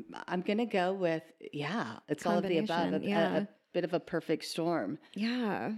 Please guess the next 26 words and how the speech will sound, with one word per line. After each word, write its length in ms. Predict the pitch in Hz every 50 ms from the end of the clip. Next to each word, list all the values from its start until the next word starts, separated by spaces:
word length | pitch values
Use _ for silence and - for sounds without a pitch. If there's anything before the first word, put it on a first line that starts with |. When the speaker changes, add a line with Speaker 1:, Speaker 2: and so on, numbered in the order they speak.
| 220 240
Speaker 1:
That 100 | - -
Speaker 2:
Yeah, 160 | 269 277 -
it's 60 | 226
Speaker 1:
people 180 | 202 202 220 262
Speaker 2:
like, 100 | 196 190
Speaker 1:
decided 440 | 185 190 185 - 196 175 170 170 160 156
to 60 | 165
pick 160 | 226 247 254
up 140 | - - 277
Speaker 2:
Beyonce's 120 | 180 -
Speaker 1:
on 60 | 277
this. 100 | 269 247 247
Speaker 2:
allowed. 720 | - 208 214 226 226 214 185 180 185 180 185 202 220 226 226
Speaker 1:
Right. 640 | 180 196 214 190 156 139 - - - - - - -
Speaker 2:
Why 280 | 185 196 202 208 208
isn't 540 | 208 208 202 202 196 190 185 175 - - -
J 240 | - - 196 202 214
Lo? 380 | 196 101 101 110 110 - 220 220 208
Yeah. 380 | 214 214 214 - - 147 135 -
Speaker 1:
Right. 120 | 208 220
Speaker 2:
It's 160 | 220 - -
so 200 | - - 285 294 -
interesting. 680 | 269 269 - 277 262 - - - 190 165 160 170 202 220 - - _ _ _ _ _ _ - - -
So 240 | - - - 320 311
the 180 | 277 277 262 - 262
other 320 | 269 285 294 294 285 269